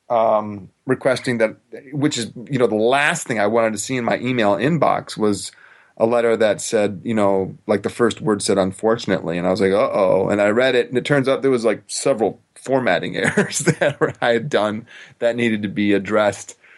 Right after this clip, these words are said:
And, uh, and my image count needed to be lowered. So I spent some time fixing all that and resent everything, and it's going into production in a couple weeks here, guys. So, um, that's very exciting. Uh, I'm very happy about that.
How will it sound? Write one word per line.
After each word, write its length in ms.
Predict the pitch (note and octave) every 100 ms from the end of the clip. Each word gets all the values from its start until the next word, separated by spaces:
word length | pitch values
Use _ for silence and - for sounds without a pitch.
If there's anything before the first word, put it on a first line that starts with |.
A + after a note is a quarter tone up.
| _ - -
And, 440 | B2+ A#2+ A#2 G#2+ A2+
uh, 340 | G#2 G2+ G2 -
and 100 | D3
my 120 | C#3+ C#3+
image 300 | D#3+ C3 -
count 240 | G2+ F#2+
needed 260 | G#2 G#2 F#2+
to 60 | F#2+
be 80 |
lowered. 440 | F#2+ F#2+ F2+ F#2 G2+ -
So 140 | A3
I 80 | F#3
spent 280 | D3 - B2
some 100 | A#2
time 320 | B2 A2+ A2 G#2
fixing 340 | A2 - G#2+
all 140 | G2 G2
that 360 | A2 A#2+ - _ -
and 140 | A2 G2+
resent 400 | G2+ G#2+ G#2 G#2+
everything, 580 | G#2+ A2+ A#2 C3+ C3+ -
and 460 | G#2+ G#2+ A2 A2
it's 220 | G#2 B2 -
going 240 | C3+ B2+
into 140 | C3
production 440 | A#2+ G#2+ D3 - A2+
in 80 | G#2
a 60 |
couple 240 | - - A2
weeks 240 | - -
here, 200 | - -
guys. 320 | - - G#2+
So, 360 | - G1+ G1+ - - - - - - -
um, 580 | - G#2 G2+ G#2 G2 - _
that's 280 | G#2+ G#2+ -
very 280 | A2 G#2 G2+
exciting. 560 | G2 G#2+ F#2+ F#2 D3 -
Uh, 440 | - G#2 G#2+ G2 - - - - _
I'm 100 | G#2
very 240 | G2 B2+ A2+
happy 260 | G#2+ A2 A2+
about 300 | G#2 G2+ -
that. 340 | B2+ D#3